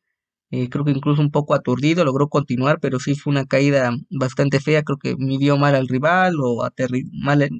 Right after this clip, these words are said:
calculó mal el aterrizaje, pero fue una caída que preocupó, aunque pudo continuar el combate. Diversos intentos de toque de espaldas,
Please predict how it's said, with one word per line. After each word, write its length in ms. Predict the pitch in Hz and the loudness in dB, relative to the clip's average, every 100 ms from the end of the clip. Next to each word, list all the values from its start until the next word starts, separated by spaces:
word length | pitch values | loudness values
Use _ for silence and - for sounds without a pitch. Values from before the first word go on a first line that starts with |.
| - | -4
calculó 320 | - 147 151 | -2 0 2
mal 160 | 151 139 | 2 2
el 160 | 127 | 0
aterrizaje, 560 | 127 131 139 165 180 196 | 0 0 0 0 0 -2
pero 420 | 190 123 120 131 _ _ - - - _ | -4 -2 -4 -6 _ _ -20 -20 -20 _
fue 240 | 147 143 | 0 2
una 400 | 143 139 131 123 123 | 4 2 2 -2 0
caída 380 | 131 139 139 139 | 2 2 2 -2
que 300 | 131 123 123 | -2 -2 -2
preocupó, 400 | 143 131 151 190 | -4 -4 -2 0
aunque 240 | 190 180 | 0 -2
pudo 300 | 156 147 139 | -2 2 2
continuar 400 | 139 131 135 135 | 2 0 0 2
el 100 | 139 | 0
combate. 560 | 143 156 190 202 220 214 _ _ _ - | 0 0 0 2 0 -2 _ _ _ -4
Diversos 400 | 156 165 180 156 | 0 2 2 0
intentos 380 | 143 165 175 175 | 0 2 0 0
de 80 | 143 | 0
toque 240 | 151 147 | 0 0
de 60 | 127 | -2
espaldas, 600 | - 170 185 190 208 | -2 0 2 0 -2